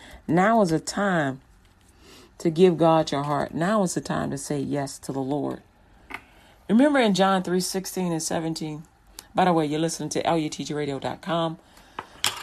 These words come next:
<coughs> Pardon me. W K K P Digital Broadcasting.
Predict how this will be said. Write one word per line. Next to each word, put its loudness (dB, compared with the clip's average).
<coughs> -4
Pardon 0
me. -4
W 4
K 0
K 0
P -6
Digital -4
Broadcasting. -8